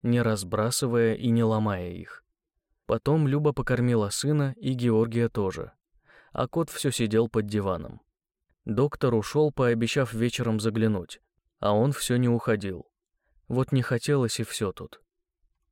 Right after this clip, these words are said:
Наверное, дело было в том, что впервые за много лет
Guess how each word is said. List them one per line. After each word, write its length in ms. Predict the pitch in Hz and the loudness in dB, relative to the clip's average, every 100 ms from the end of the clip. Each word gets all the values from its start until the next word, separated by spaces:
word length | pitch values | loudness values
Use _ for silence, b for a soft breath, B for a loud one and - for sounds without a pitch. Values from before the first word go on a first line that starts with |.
| _ | _
Наверное, 720 | - 113 123 170 160 151 143 127 | -2 0 2 0 0 2 2 2
дело 320 | 123 139 131 | 2 2 2
было 280 | 113 120 110 | 2 2 0
в 120 | - | -2
том, 220 | 147 135 | 0 0
что 200 | - 120 | -2 -4
впервые 640 | - - 131 127 143 127 | -4 -2 0 2 2 2
за 160 | 107 110 | 2 0
много 380 | 113 120 107 101 | 2 2 0 -4
лет 360 | 98 131 - | -2 -4 -6